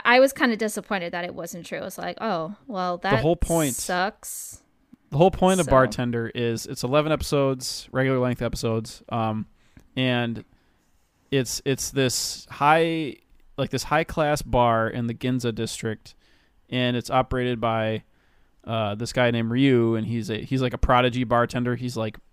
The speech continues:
Speaker 2: he's, like, mid late twenties. He's, like, twenty-six, twenty-seven,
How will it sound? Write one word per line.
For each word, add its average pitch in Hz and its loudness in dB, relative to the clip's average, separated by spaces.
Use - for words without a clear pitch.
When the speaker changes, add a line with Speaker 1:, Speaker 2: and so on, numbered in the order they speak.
Speaker 2:
he's, 156 -12
like, 165 -8
mid 120 -2
late 127 -2
twenties. 135 -6
He's, 123 -8
like, 113 -4
twenty-six, - -4
twenty-seven, 113 -4